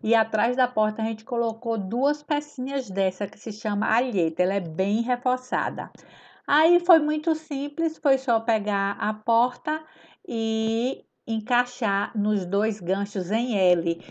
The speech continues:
que já tinha lá antes, né? E, e Aquiles até brincou que a gente encaixou muito rápido, porque da primeira vez deu muito trabalho pra fazer isso.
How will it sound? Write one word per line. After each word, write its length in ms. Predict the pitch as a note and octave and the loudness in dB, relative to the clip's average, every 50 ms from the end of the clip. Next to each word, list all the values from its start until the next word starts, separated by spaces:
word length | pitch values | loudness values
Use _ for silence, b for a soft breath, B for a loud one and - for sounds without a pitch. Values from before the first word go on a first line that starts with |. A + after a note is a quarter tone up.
| B B B B | B B B B
que 140 | - G#3 G3 | -2 -2 0
já 240 | F3 G#3+ G#3+ G#3+ G#3 | 2 2 2 2 2
tinha 480 | G#3 - - G#3 F#3+ G3 G3+ G#3 F#3 | -2 -4 -6 -4 -2 -2 -2 -2 -2
lá 380 | F3+ F#3 F#3 F#3 G3 G#3+ G#3 F#3 | 0 2 2 2 2 0 0 -2
antes, 520 | F3+ F3 E3+ E3+ - - - D#3+ D3+ - | -2 -4 -6 -8 -10 -12 -18 -18 -16 -14
né? 380 | E3+ E3+ F3+ G3 A3 C4 G4 - B B B B B B B _ - | -10 -6 -4 -2 -2 -2 -4 -6 B B B B B B B _ -8
E, 1200 | - G3+ G3+ G3+ G3+ G3+ G3+ G3+ G3+ G3+ G3 G3 G3 G3 F#3+ F#3+ F#3+ F#3+ F#3 F#3 F#3 F3+ F3+ - - - _ _ _ _ _ _ _ _ _ _ _ _ _ - | -4 -2 0 0 2 2 2 2 2 2 0 0 0 0 -2 -2 -2 -2 -2 -2 -2 -2 -2 -4 -8 -12 _ _ _ _ _ _ _ _ _ _ _ _ _ 0
e 100 | G#3+ G3+ | 2 4
Aquiles 380 | G#3+ G#3 G#3 - A3 G#3+ G3 A3 | 4 4 4 0 -2 -2 0 0
até 200 | G#3+ A3 A3 A3 | 2 4 4 2
brincou 440 | G#3+ A#3+ C4+ D4 - - G#3+ A3 G#3+ | 4 2 -2 -2 -2 0 -2 0 0
que 80 | - | 0
a 60 | A3 | -2
gente 220 | A3 A#3 A3 - - | 0 -2 -4 -6 -6
encaixou 380 | - A#3+ A3 G#3+ - A#3 G#3 | -4 -4 -4 -2 -2 -2 0
muito 300 | G3 G3+ A3+ A#3+ A#3 C#4+ | 2 2 0 0 0 -2
rápido, 400 | C#4 B3 G#3+ G3 G3+ - - F#3+ | -2 0 -2 -2 -2 -4 -6 -10
porque 260 | - G3 F#3+ - G#3 G3 | -8 -8 -6 -6 -4 -4
da 100 | G3+ F#3+ | -4 -4
primeira 440 | - G3 F#3 G3 G3 F#3+ G3 F#3 | -4 -4 -4 -4 -2 -2 -2 -2
vez 320 | E3+ E3+ F#3+ F#3+ G3 F#3+ F3 | -2 -2 -2 -2 -2 -2 -2
deu 180 | G3 G3+ G3+ | -2 -2 -2
muito 480 | F#3+ F#3+ F#3 F#3 F#3+ G#3 A3 G#3 A#3 A#3 | -2 -4 -4 -2 -2 -2 -2 -2 -4 -8
trabalho 480 | - A3 A3 G#3+ F#3+ F#3+ F#3+ F#3+ G3+ G3 | -6 -4 -4 -2 -2 -2 -2 -2 -2 -4
pra 140 | G#3 G3+ | -6 -8
fazer 400 | G#3 - G#3 G3+ G3+ - A#3 A#3+ | -6 -4 -4 -4 -4 -4 -4 -4
isso. 420 | G#3+ E3 D3+ C#3 C3+ - - - | -2 -4 -4 -6 -10 -14 -16 -16